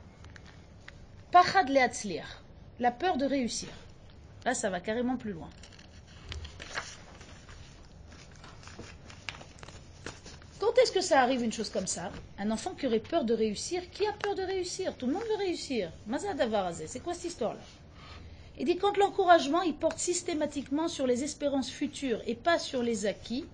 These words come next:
cela développe la peur de réussir. Pourquoi ? Parce que l'enfant, en fait, dans un système comme celui-là, il est toujours sous pression pour fournir davantage d'efforts,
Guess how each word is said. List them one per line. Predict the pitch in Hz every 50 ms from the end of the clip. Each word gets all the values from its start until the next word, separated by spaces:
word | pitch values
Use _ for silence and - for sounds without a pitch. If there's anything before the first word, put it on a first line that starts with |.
| - - - - - - - - - - - -
cela | - - 254 262 269 311 320
développe | 247 294 269 226 240 262 285 339 - -
la | 262 247 240
peur | - - 302 330 349 320 254
de | 240 254
réussir. | 247 269 254 240 214 - - - - - - -
Pourquoi ? | - 311 330 - - - - 233 - - - - - - - - - - - - - - - - - - - - - -
Parce | - 294 302 -
que | - 392 403 403 - 294
l'enfant, | 320 330 320 320 - 403 392
en | 320
fait, | - - 302 311
dans | 262 294 277 240
un | 254 233
système | - - 240 - 349 339 294
comme | - 262 233
celui-là, | 226 - 226 208 202 196 202 226 - -
il | 254 269
est | 285 285
toujours | - 339 311 359 370 -
sous | - 349 285
pression | - - 302 285 - - - 320 339
pour | 339 320 277 -
fournir | - 269 277 277 302 302 247
davantage | 226 269 247 269 262 254 302 302 285 233 214
d'efforts, | 240 - - 226 214 262 320